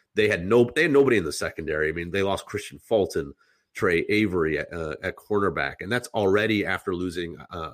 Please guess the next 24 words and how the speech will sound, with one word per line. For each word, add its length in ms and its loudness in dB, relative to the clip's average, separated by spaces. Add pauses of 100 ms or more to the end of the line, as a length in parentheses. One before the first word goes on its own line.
(100)
Elijah 380 -2
Molden, 480 -4 (360)
Caleb 380 0
Farley, 560 0 (320)
uh, 180 -4
and 140 -8
Lonnie 300 -2
Johnson 520 -4
earlier 360 2
in 80 -2
the 80 -2
year. 320 0
Those 180 -2
guys 220 -2
are 60 -6
all 220 -2
on 120 -4
I 100 0
R. 300 -2
So 140 -12
that's 180 -2
five 680 0 (140)
guys, 500 -2 (480)
um, 440 -4